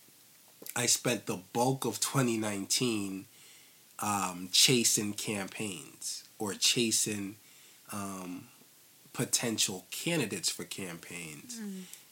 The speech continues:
Speaker 1: And I got to a point, well, I'm at the point right now where I really just had to stop chasing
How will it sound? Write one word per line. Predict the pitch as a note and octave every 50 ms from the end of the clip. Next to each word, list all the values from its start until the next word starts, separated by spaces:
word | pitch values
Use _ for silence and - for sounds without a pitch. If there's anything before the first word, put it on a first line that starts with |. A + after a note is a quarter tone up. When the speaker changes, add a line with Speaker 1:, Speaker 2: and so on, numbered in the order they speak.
| - - -
Speaker 1:
And | G#2 G#2 G#2 G2+ G2+ G2+ G2 G2 G2 G2 G2 F#2+ - - - - - - - - - - - - -
I | A2+ A2
got | G#2 G2 - B2+ B2+ C3 C3 - - -
to | - - C3+ B2 A2
a | F#2+
point, | - - - - - C#3+ C3+ A2+ G#2+
well, | A#2 A2 G#2+
I'm | A2 G#2+ G#2+ - -
at | A#2+ C#3 C#3 -
the | B2+ A2
point | - - - B2 A2+ G2+ -
right | G#2+ G#2+ G#2 G2+ G2+ -
now | - A2 B2 C3 A#2+ G#2
where | G#2 G#2 G#2 G2+ G2+
I | G2+
really | G#2 G2+ A2+ A#2+ A2 G#2+ G2
just | G2 - G2+ G2 G2 - - - - - - - - - - - - - - -
had | - - - A#2+ A2 A2 -
to | - -
stop | G#2 - - - G#2 G2 - - -
chasing | - - - B2 B2+ C3+ C3+ - - - E2 D#2+ E2+ -